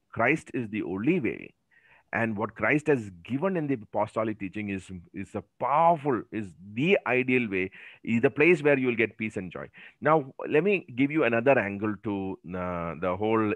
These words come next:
Islamic, uh, attraction. There is a very important, uh, area in that. Um,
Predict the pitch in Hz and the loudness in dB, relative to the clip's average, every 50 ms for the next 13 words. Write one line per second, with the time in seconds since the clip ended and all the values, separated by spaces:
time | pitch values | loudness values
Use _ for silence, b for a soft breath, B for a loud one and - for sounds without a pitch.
0 | - 98 - - 107 107 107 110 101 - _ - - - - 98 95 92 92 90 | -4 -8 -10 -4 -4 -2 -2 -2 -6 -8 _ -14 -14 -8 -6 -4 -4 -2 -2 -2
1 | - 101 - - - 101 - - - 78 - _ - 98 104 107 107 110 104 110 | -4 -4 -2 0 0 0 0 -4 -12 -14 -14 _ -6 -6 -4 -2 -2 -2 -2 -2
2 | 113 120 113 92 - 101 101 90 107 101 98 92 87 87 87 85 - - 85 90 | -4 -4 -6 -4 -4 -4 -4 -4 -6 -6 -6 -6 -6 -6 -6 -6 -6 -6 -8 -6
3 | 87 87 82 78 76 78 - - - _ b b b b b b b b b b | -6 -6 -8 -8 -10 -10 -12 -12 -12 _ b b b b b b b b b b
4 | _ 90 92 90 90 90 87 87 87 87 85 82 82 80 78 78 76 71 65 58 | _ -4 -2 -2 0 -2 -2 -2 -4 -4 -4 -6 -6 -8 -10 -12 -16 -18 -20 -20
5 | 62 64 50 | -20 -20 -20